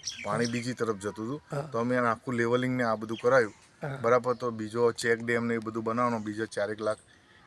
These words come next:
Speaker 1: એટલે આપણે દસ લાખ રૂપિયા ગણી શકાય.
Speaker 2: દસ લાખ રૂપિયા ખર્ચો થયો.
Speaker 1: આશરે.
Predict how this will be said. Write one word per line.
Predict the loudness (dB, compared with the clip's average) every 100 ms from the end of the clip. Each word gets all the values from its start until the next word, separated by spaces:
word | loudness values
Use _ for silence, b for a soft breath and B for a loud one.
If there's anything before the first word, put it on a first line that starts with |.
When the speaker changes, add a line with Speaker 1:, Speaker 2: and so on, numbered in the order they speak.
| b
Speaker 1:
એટલે | -2
આપણે | 0 0
દસ | 0 -2 -2
લાખ | -4
રૂપિયા | -4 -6
ગણી | -6 -8 -8
શકાય. | -14 0
Speaker 2:
દસ | 2 4 2
લાખ | 0
રૂપિયા | 0 -2 0
ખર્ચો | -2 -4 -6
થયો. | -4 -6
Speaker 1:
આશરે. | -6